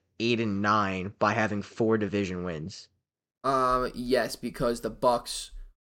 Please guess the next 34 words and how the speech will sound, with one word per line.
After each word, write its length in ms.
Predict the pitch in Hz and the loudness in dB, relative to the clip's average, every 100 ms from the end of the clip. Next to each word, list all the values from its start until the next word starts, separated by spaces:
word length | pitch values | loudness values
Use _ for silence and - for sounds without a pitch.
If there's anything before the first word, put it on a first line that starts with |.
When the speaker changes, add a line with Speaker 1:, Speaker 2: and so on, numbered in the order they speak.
| - | 0
Speaker 2:
would 120 | 131 | 0
have 200 | 165 110 | 2 -2
three 580 | - - 123 120 131 123 | -4 -6 -2 2 4 2
because, 520 | 113 - 117 113 - - _ _ _ | -4 -4 -2 -4 -10 -16 _ _ _
no, 220 | 160 160 - | 4 4 4
no, 280 | 147 135 123 | 2 4 4
uh, 20 | |
yeah, 260 | 131 156 - | 6 6 6
so 120 | 143 | 4
if, 140 | 135 - | 4 2
if 140 | 135 | 0
the 80 | 127 | 0
Bucs 460 | - 131 135 - - - - _ _ _ _ | 6 6 6 0 -8 -18 -20 _ _ _ _
lose 480 | 147 151 147 143 139 | 8 10 10 6 2
the 120 | 131 | 4
Speaker 1:
They'd 100 | 127 | 8
Speaker 2:
last 20 | |
Speaker 1:
have 100 | 139 | 8
to 80 | 139 | 8
Speaker 2:
two 40 | 135 135 | 6 6
Speaker 1:
lose 160 | 127 | 6
Speaker 2:
games, 0 | |
they'd 180 | 120 101 | 4 4
be 60 | 92 | 2
Speaker 1:
out, 80 | |
Speaker 2:
three 220 | 127 127 110 | 0 0 2
and 120 | 101 | 2
three, 120 | 107 | 0
Speaker 1:
yeah. 80 | 104 | -2
Speaker 2:
yeah. 40 | - - | -6 -18
So 260 | - 113 110 | -12 -4 -4
for 160 | 113 120 | -4 -2
sure, 260 | 135 123 | 0 0
the, 180 | 120 110 | 0 -6